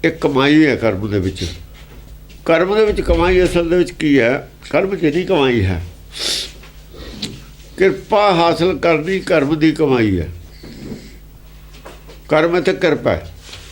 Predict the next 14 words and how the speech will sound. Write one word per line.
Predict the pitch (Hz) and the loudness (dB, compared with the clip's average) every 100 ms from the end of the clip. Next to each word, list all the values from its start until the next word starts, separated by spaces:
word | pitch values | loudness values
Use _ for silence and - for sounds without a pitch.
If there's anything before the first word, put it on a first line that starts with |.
| - - - 73 175 156 - - - - - - | -20 -20 -20 -16 -12 -10 -12 -12 -16 -20 -8 -2
ਜੇ | 190 139 | 0 0
ਕਰਮ | 170 165 170 | 0 0 0
ਦਾ | 190 185 | 2 2
ਅਰਥ | - | 0
ਕਿਰਪਾ | - 180 - 196 | 0 0 2 2
ਲੈ | 175 165 | 4 4
ਲਈਏ, | 143 113 98 92 113 - - 143 131 - | 2 2 2 0 -4 -12 -20 -18 -16 -2
ਕਿਰਪਾ | 180 180 - 202 | 0 0 2 2
ਖੱਟ | 196 - 147 147 | 2 0 -2 2
ਲਈ, | 135 123 113 - - - - - - - - - - - - - - - - - - - - 90 - - - - - - - - - - | 2 2 -2 -14 -20 -20 -20 -20 -20 -20 -20 -20 -18 -18 -20 -20 -20 -20 -20 -20 -20 -20 -20 -20 -20 -20 -20 -20 -20 -20 -18 -16 -16 -6
ਕਿਰਪਾ | - 170 - 196 | 0 0 2 2
ਹਾਸਲ | 165 156 139 165 151 | 4 2 2 2 2
ਕਰ | 160 | 2
ਲਈ | 139 117 107 | 2 2 0